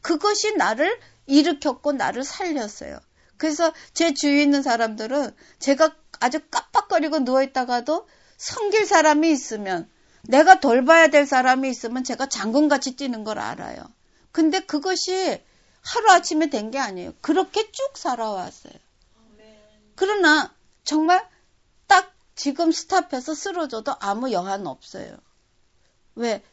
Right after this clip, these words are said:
Speaker 1: 연태까지 산 것도 은혜이기 때문에.
Speaker 2: 아멘.
Speaker 1: 연태까지 산 것도 그런 대상이 있어서 살았어요.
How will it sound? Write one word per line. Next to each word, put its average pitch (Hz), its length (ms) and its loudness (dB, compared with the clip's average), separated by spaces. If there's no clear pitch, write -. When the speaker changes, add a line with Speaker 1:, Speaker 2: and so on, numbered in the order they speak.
Speaker 1:
연태까지 226 560 -2
산 202 220 -14
것도 190 360 -12
은혜이기 185 320 -12
때문에. - 440 -20
Speaker 2:
아멘. 220 680 -20
Speaker 1:
연태까지 381 560 2
산 320 240 0
것도 285 300 -4
그런 415 340 2
대상이 294 520 0
있어서 311 360 -6
살았어요. - 520 -10